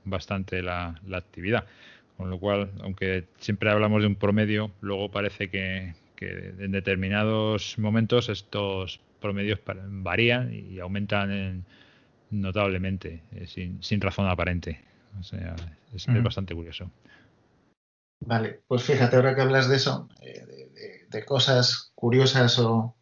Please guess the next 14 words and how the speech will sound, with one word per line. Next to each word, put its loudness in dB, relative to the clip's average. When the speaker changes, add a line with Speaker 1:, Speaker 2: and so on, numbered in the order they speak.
Speaker 2:
o, -14
o 0
veces 6
en 6
la 8
que, 6
que 2
tenemos 4
un 0
número 8
muy 8
elevado 10
de 6
meteoros, 2